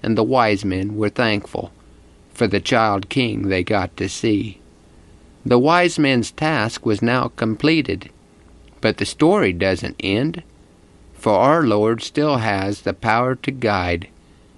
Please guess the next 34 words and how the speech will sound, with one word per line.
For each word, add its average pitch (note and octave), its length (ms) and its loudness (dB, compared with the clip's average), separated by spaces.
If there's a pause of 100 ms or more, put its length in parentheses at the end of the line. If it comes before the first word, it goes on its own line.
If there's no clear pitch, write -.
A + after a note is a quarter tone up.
(100)
and G2 180 -2
broken A#2+ 540 0
lives F#2+ 420 -2
to - 140 -4
mend, G2 460 0 (840)
and G#2 200 2
he C#3 180 6
can B2 220 0
use A#2+ 420 2
any B2 320 2
of F2+ 160 0
us A#2 480 0 (600)
to A2+ 100 4
serve C#3+ 360 4
him C#3+ 260 4
in D3 180 4
his D#3 160 0
plan. B2 600 0 (720)
The A2+ 100 2
first D3+ 320 2
step A#2+ 380 0
isn't C#3 440 0
to G#2+ 120 0
ride A#2 360 2
a B2+ 100 -4
camel F#2+ 600 0 (540)
across G#2+ 560 0
a G#2+ 100 -2
foreign G#2+ 460 0
land. G2+ 480 -2 (1160)
Just C#3+ 440 2
accept C#3+ 640 -2
the G#2+ 100 0
gift A2+ 400 0